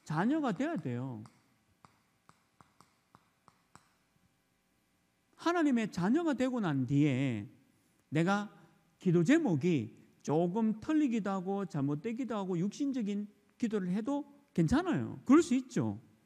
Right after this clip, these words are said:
저도 그랬습니다. 저도 하나님의 자녀이지만,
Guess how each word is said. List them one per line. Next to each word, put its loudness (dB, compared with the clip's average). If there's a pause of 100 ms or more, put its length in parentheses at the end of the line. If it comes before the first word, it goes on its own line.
(260)
저도 6
그랬습니다. 2
저도 2 (340)
하나님의 0
자녀이지만, 4